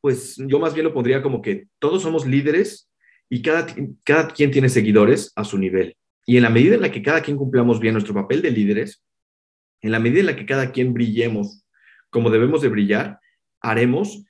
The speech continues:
que los que están debajo nuestros cumplan mejor su liderazgo para que después ellos puedan seguir siendo líderes de las siguientes generaciones o del, o del entorno o rebaño que a ellos les haya confiado, ¿no?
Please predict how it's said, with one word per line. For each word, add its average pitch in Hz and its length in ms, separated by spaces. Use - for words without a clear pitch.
que 120 100
los 117 180
que 110 80
están 127 220
debajo 151 320
nuestros 131 640
cumplan 202 420
mejor 135 200
su 143 100
liderazgo 113 480
para 107 160
que 107 100
después 139 320
ellos 139 340
puedan 160 220
seguir 123 240
siendo 120 220
líderes 113 340
de 107 60
las 104 160
siguientes 127 320
generaciones 110 640
o 123 140
del, 101 380
o 113 140
del 101 520
entorno 147 880
o 107 140
rebaño 110 520
que - 80
a 104 80
ellos 127 220
les 101 160
haya 98 160
confiado, 87 420
¿no? 123 240